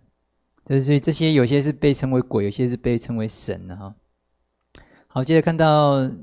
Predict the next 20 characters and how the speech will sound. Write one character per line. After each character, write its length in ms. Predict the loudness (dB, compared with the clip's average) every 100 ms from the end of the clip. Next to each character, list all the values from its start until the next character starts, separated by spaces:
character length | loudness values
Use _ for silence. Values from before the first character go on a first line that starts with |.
| -14
最 220 | 2 4 4
下 200 | 2 0
面， 520 | 0 -2 -4 -10 -20 _ _ _ _ _ _ _ _ _ _ _ _
最 180 | -4 -2
下 560 | -2 -2 0 -2 -6 -10 -18 -10
面 320 | -4 -4 -4
第 200 | -6 -6
一， 140 | -6 -14 -20 -10
的 100 | -6
一 100 | -4
行， 240 | -6 -8 -14 _ _ _ _ _
人 260 | -2 0 4
类 180 | 4 4
是， 320 | 2 0 2
呃， 160 | 0 -4
具 340 | -4 -2 -2
足 320 | -4 -10 -8
啊， 240 | -10 -14 -16 _ _
团-， 240 | -10 -10 -2
就-， 140 | -2